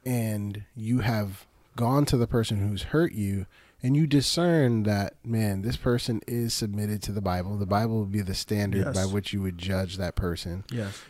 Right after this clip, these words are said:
Speaker 1: And just like, man, this was an accident. This is something they just weren't aware of. This is just a part of their character they're working through.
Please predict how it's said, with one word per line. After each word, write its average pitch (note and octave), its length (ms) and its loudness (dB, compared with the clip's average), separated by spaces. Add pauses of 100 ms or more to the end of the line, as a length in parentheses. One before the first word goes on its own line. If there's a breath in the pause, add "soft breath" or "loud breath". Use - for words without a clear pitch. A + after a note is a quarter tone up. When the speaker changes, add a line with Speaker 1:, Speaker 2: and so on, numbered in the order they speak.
Speaker 1:
And A2+ 100 -2
just A2+ 140 -2
like, A2+ 100 0
man, G2+ 360 0
this C#3 180 0
was D3+ 160 4
an A#2 100 2
accident. G2+ 640 -2
This A#2+ 160 -2
is B2+ 100 0
something A2 280 -2
they G2+ 100 -4
just F#2 220 -6
weren't F#2+ 180 -2
aware G2+ 380 0
of. F#2 160 -2
This C3 160 -2
is B2+ 80 -4
just A#2+ 120 -2
a A2 60 -2
part G#2+ 200 0
of G2+ 60 0
their F#2+ 100 0
character G2 460 0
they're F2+ 160 0
working G2+ 460 0
through. G2 380 0